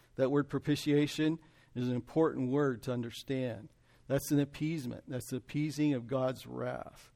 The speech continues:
But he sent his Son to be the propitiation for our sins. Beloved, if God so loved us, we also ought to love one another.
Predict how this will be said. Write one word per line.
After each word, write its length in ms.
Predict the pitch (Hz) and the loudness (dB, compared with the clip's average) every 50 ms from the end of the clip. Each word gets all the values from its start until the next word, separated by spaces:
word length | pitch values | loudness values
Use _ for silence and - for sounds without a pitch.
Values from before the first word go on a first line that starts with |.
| _ _ _ _ _ _ _ _ _ - | _ _ _ _ _ _ _ _ _ -8
But 120 | 127 120 | -6 -4
he 120 | 104 123 127 | -2 -2 -2
sent 300 | - - 147 147 151 135 | -2 0 2 2 2 4
his 240 | 151 151 143 - - | 2 2 2 0 2
Son 340 | 151 139 127 123 120 117 110 | 2 2 2 2 0 0 -2
to 280 | - 123 123 127 120 | -4 -4 -2 -2 -4
be 320 | 104 - 110 120 139 147 143 | -6 -8 -6 -2 2 2 2
the 100 | 127 110 | 2 0
propitiation 760 | - 123 117 - - 135 127 - 135 131 131 123 - 127 113 | -4 -6 -6 -2 -2 -2 -2 -2 -2 -2 -2 -2 -4 -8 -8
for 140 | - 127 | -6 -4
our 80 | 120 127 | -4 -4
sins. 540 | - - - 143 139 127 120 117 110 - - | -6 -4 -2 0 0 0 -2 -4 -8 -8 -6
Beloved, 480 | 127 120 120 143 160 180 151 127 113 | -4 -2 2 2 4 6 4 4 4
if 160 | 127 - - - | 0 -4 0 4
God 260 | 156 170 208 208 - | 4 4 4 4 0
so 160 | - 175 165 | 0 0 0
loved 380 | 156 151 151 160 180 170 139 120 | 2 4 4 4 4 2 0 -4
us, 420 | 117 113 113 123 - - - - _ _ _ _ _ _ _ _ _ _ - | -4 -6 -6 -8 -10 -14 -16 -18 _ _ _ _ _ _ _ _ _ _ -4
we 140 | 135 135 - | -2 0 2
also 480 | - 139 147 175 156 - - 135 120 - | 4 6 4 4 2 0 -4 -4 -4 0
ought 260 | 113 127 - - - | 0 0 0 0 -2
to 120 | - 131 117 | -6 -4 -2
love 240 | 117 123 123 123 | 0 0 0 0
one 200 | 120 123 123 120 | -2 -2 -2 -2
another. 540 | 117 117 117 120 131 127 120 120 - 76 147 | -2 -2 -2 -2 -2 -2 -4 -6 -10 -10 -14